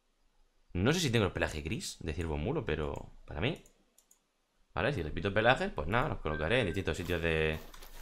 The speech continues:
de la sala de trofeos, la cual tengo pendiente todavía de, de enseñaros. La verdad que tengo muchos trofeos sin colocar. Tengo que pegarme el viciote bueno, ¿eh?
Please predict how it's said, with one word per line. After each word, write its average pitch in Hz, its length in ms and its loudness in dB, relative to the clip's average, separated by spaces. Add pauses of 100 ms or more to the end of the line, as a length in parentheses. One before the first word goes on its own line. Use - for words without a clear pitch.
(180)
de 76 160 -2
la 78 80 0
sala 87 160 0
de 80 80 2
trofeos, 76 500 0 (140)
la 73 120 -6
cual 92 200 0
tengo 107 200 2
pendiente 82 320 -2
todavía 85 300 4
de, 76 300 2 (640)
de 90 100 2
enseñaros. 85 480 4 (480)
La 82 80 0
verdad 92 160 4
que 101 80 2
tengo 101 200 4
muchos 107 320 4
trofeos 101 320 4
sin 90 140 0
colocar. 85 460 4
Tengo 101 180 0
que 98 100 2
pegarme 90 360 2
el 85 80 -2
viciote 85 420 -2
bueno, 85 380 0
¿eh? 135 80 -8